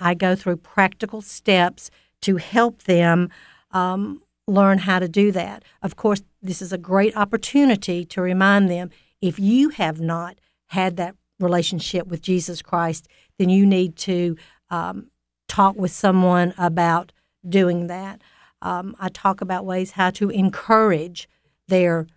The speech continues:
children. I give them hopefully some practical steps on how to encourage. Um, I also talk to them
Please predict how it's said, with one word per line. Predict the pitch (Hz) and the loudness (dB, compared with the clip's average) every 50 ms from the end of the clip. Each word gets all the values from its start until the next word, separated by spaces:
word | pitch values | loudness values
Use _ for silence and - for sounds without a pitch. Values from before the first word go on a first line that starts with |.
| _ _ _ _ _ | _ _ _ _ _
children. | - - - 208 190 180 170 175 175 160 165 | -6 -2 2 2 2 2 2 0 -4 -6 -8
I | 165 | -8
give | 165 180 180 170 | -6 -4 -4 -4
them | 180 180 170 | -4 -6 -10
hopefully | 160 - 214 220 208 - - 190 170 | -4 -2 0 0 0 -2 -4 -6 -6
some | - - 180 | -6 -8 -8
practical | - - 190 180 - - - 190 | -4 -2 -2 -2 -2 -6 -14 -18
steps | 170 - - - 185 175 - - - | -20 -12 -6 -4 -4 -4 -4 -6 -4
on | 175 170 160 | -4 -4 -2
how | 170 185 170 175 | -2 -2 -4 -4
to | 175 - 185 180 | -4 -4 -6 -4
encourage. | 175 175 175 165 - - - 214 202 196 175 151 151 160 165 - - _ _ _ _ _ - - _ _ - | -2 0 -2 -2 -2 -2 0 2 4 4 4 2 0 -4 -8 -16 -20 _ _ _ _ _ -20 -20 _ _ -6
Um, | - 175 170 170 165 170 170 175 202 240 - _ _ - - - | -4 -2 -2 -2 -4 -4 -8 -10 -12 -16 -20 _ _ -14 -10 -6
I | 180 170 160 165 170 170 175 185 - _ _ _ _ _ _ _ _ _ _ _ - | -4 -2 -2 -2 -2 -4 -6 -12 -20 _ _ _ _ _ _ _ _ _ _ _ -4
also | 175 175 175 175 - - 185 185 | 0 0 0 0 0 -2 -2 -2
talk | 165 - - 185 180 - | -2 -2 -2 -2 -2 -2
to | - 180 | -4 -8
them | 170 185 180 180 185 185 | -4 -2 -2 -2 -4 -6